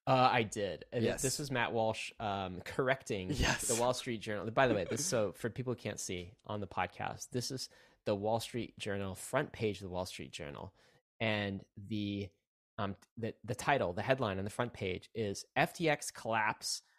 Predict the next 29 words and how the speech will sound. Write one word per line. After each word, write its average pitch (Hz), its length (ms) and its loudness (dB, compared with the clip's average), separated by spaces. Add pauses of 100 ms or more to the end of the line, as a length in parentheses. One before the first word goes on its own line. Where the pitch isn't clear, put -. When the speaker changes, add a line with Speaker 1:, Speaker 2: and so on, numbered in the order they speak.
(160)
Speaker 1:
Wiped 127 320 4
Out 104 260 4 (460)
Founders' 147 520 4 (440)
Philanthropic 127 840 2 (200)
Aims." 107 680 -2 (200)
Okay, 135 280 6
and 135 100 0
this 147 140 2
was 202 100 -6
published 135 1000 4 (380)
November 254 800 6
twenty-fifth, 247 760 0
so 147 160 0
Black 190 280 6
Friday, 117 220 2
the 139 80 2
day 240 180 10
after 196 420 6 (340)
you're 143 100 4
having 160 380 6
your 135 320 4
Speaker 2:
That's - 20 -20
the - 160 -2
Speaker 1:
Thanksgiving 151 460 2
meal. 110 200 4
Speaker 2:
twenty-fifth 156 400 4
or 143 40 2
the 120 80 0
twenty-third? 98 500 -6